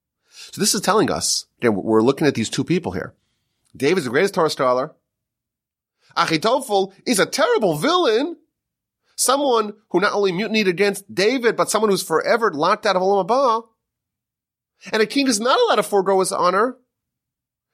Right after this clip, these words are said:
Nevertheless, the king is deferential to Achitophel because he taught him Torah. And this tells us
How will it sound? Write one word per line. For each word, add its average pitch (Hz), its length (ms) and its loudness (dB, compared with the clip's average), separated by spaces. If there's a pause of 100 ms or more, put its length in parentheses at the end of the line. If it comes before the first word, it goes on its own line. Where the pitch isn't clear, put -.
(120)
Nevertheless, 120 560 -2
the 110 80 -10
king 117 200 -6
is 104 100 -8
deferential 101 500 -4
to 107 220 -6
Achitophel 170 500 -4 (180)
because 120 500 2
he - 140 -10
taught 80 240 -10
him 87 100 -10
Torah. - 420 -4 (1500)
And 120 100 2
this 135 80 2
tells 165 300 -2
us 101 360 -4